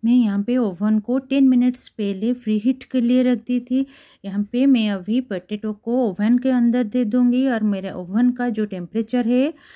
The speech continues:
अभी थ्री फिफ्टी है, तो थ्री फिफ्टी में हम इसको फिफ्टीन to ट्वेंटी मिनट्स के लिए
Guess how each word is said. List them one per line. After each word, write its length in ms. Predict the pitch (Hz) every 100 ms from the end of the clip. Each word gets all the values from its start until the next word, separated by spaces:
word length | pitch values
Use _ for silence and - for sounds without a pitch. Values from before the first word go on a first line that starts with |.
| -
अभी 200 | 185 196 214
थ्री 200 | - 240
फिफ्टी 520 | 254 - 202 - 240 240
है, 220 | 262 349 _ _ _ _ _ _ _ -
तो 80 | 202
थ्री 280 | 202 - 262
फिफ्टी 400 | 254 208 - 240
में 240 | 247 269
हम 260 | 247 208 196
इसको 540 | 202 - 233 254 254 -
फिफ्टीन 380 | 240 - 262
to 160 | 254 262
ट्वेंटी 300 | 220 190 220
मिनट्स 380 | 240 240 247 -
के 160 | -
लिए 380 | 240 240 247 285